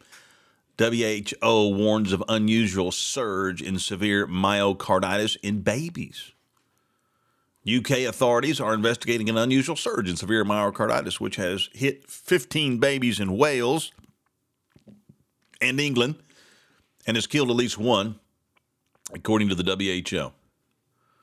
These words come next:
Huh. Well, I, I gotta guess.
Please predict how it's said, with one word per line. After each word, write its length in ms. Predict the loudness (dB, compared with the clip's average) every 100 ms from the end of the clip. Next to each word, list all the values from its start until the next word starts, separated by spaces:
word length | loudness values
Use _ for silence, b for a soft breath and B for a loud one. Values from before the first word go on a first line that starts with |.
| _ _ _ _ _ _ _ _ _
Huh. 480 | -20 -18 -2 0 0 -4 B B B _ _ _ _ _ _ _ _ _ _ _ _ _ _ _ -2
Well, 460 | 2 2 2 -2
I, 320 | -2 -2 -2
I 40 | -2
gotta 220 | 0 0
guess. 460 | 0 -2 -4 -6